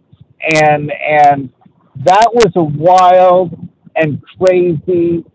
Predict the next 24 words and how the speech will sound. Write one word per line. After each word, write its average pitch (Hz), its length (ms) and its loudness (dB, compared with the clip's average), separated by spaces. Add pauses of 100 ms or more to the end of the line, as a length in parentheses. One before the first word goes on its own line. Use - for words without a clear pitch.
(140)
and 151 140 -10 (120)
outrageous 175 760 0 (100)
match 139 480 -2 (520)
that 160 220 2
really 196 600 2 (100)
caught 185 340 0
my 170 220 0
imagination. 151 1080 -4 (140)
And 147 260 -2
I've 277 300 0
always 190 640 -2 (520)
liked 294 420 2 (800)
choreographed 180 840 2
fighting 123 560 0 (460)
my 165 180 0
entire 160 400 2
life, 117 260 0 (100)
whether 175 180 0
it 175 100 -2
was 170 140 -6 (120)
Batman, 202 680 -6 (580)
you 180 120 -4
know, 165 280 2 (260)
and, 143 220 0